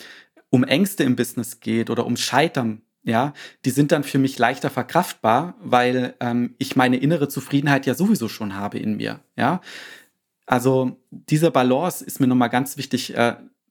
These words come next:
aufzuzeigen, dass, ja, ich mir wünschen würde, dass viel, viel mehr Menschen mit sich selbst arbeiten, ja, innere Arbeit, äh, noch mehr kultiviert wird, sodass wir diese innere Zufriedenheit in uns noch mehr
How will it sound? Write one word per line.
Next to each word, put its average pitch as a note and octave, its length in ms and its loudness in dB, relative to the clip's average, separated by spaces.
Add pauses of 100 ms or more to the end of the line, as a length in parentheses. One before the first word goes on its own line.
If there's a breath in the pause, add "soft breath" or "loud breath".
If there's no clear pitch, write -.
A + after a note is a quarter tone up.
(480)
aufzuzeigen, B2+ 920 2
dass, - 480 -6 (160)
ja, A#2+ 460 2 (140)
ich - 140 -6
mir C3+ 140 4
wünschen E3+ 320 2
würde, B2 160 0
dass A#2+ 140 -4
viel, D3+ 140 -8
viel D3 180 0
mehr C#3 220 2
Menschen C3+ 580 0 (140)
mit C3 240 -2
sich - 160 -8
selbst C#3 320 0
arbeiten, A2+ 460 -2
ja, A#2 140 -4
innere C3+ 360 0
Arbeit, B2+ 500 -2
äh, A2+ 300 -2 (560 soft breath)
noch B2 240 0
mehr C3+ 320 4
kultiviert C#3 640 0
wird, B2+ 240 4
sodass A#2+ 300 -2
wir B2+ 60 2
diese A#2 180 -4
innere C3 280 0
Zufriedenheit A#2 680 -2
in A2+ 100 -6
uns A2+ 240 -6
noch - 140 -10
mehr A#2 320 2